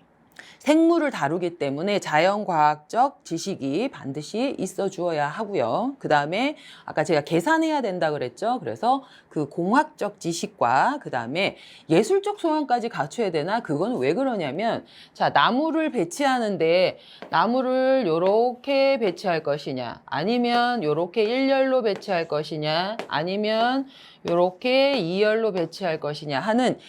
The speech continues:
이런 디자인 감각도 있어야 됩니다. 어떻게 나무를 식재하느냐에 따라 당연히 기능성, 어떤 기능성도 발휘하지만 모양이 다르겠죠. 예쁘게 심어야겠죠. 우리가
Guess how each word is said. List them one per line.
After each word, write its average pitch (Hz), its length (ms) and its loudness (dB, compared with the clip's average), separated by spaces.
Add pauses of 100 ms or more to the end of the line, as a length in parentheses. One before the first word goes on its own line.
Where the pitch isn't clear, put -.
(140)
이런 208 280 2
디자인 320 520 0
감각도 143 640 -6
있어야 170 380 -2
됩니다. 117 420 -8
어떻게 262 800 0 (120)
나무를 190 340 0
식재하느냐에 247 920 -2
따라 170 500 2 (260)
당연히 220 380 0
기능성, 254 580 0
어떤 262 380 0
기능성도 190 640 -6
발휘하지만 160 800 -2 (240)
모양이 220 420 2
다르겠죠. 143 640 -6
예쁘게 185 500 -2
심어야겠죠. 147 1160 -4
우리가 175 440 2